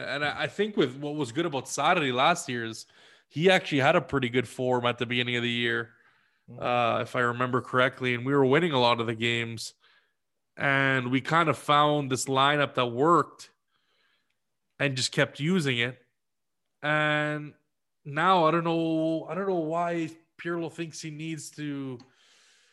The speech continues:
Speaker 1: you know, try these different things. I mean, hopefully he's thinking of a greater plan where he kn-, he's, he has an end goal where this is the formation that he wants to use, and he's just trying to mix things up. But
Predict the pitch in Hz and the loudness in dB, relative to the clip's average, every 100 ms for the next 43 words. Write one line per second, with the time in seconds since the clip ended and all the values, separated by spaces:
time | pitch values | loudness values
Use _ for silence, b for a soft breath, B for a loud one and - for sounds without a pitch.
0 | b b _ - 139 123 117 - _ _ | b b _ -10 -6 -6 -8 -14 _ _
1 | _ _ _ _ - 143 151 170 156 147 | _ _ _ _ -12 -2 0 0 -2 -6
2 | 113 147 160 156 143 131 151 180 175 143 | -6 -6 -6 -8 -12 -10 -4 -2 -2 -6
3 | 120 135 143 139 135 185 180 170 147 147 | -6 -6 -4 -4 0 0 -2 -4 -4 -4
4 | - 156 151 151 143 131 123 _ _ 131 | -8 -8 -8 -8 -12 -12 -20 _ _ -10
5 | 127 113 139 151 139 - 139 139 139 131 | -10 -4 0 0 -2 -4 -4 -4 -4 -4
6 | 127 127 123 127 131 131 - 139 135 - | -4 -4 -6 -10 -10 -10 -12 -12 -12 -14
7 | 143 143 143 131 139 143 131 135 151 165 | -10 -4 -4 -4 -6 -8 -6 -4 -2 -2
8 | 143 131 127 123 B B B B - 143 | -2 0 -2 -4 B B B B -6 -6
9 | - 135 127 143 135 135 135 131 135 135 | -6 -8 -6 -2 -2 -2 -6 -6 -4 -2
10 | 135 120 120 127 147 143 127 127 123 120 | -4 -6 -10 -4 -2 -2 -6 -10 -10 -10
11 | - 135 123 117 127 131 - 123 135 165 | -4 -4 -4 -4 -6 -6 -8 -8 -6 -6
12 | - 127 | -6 -8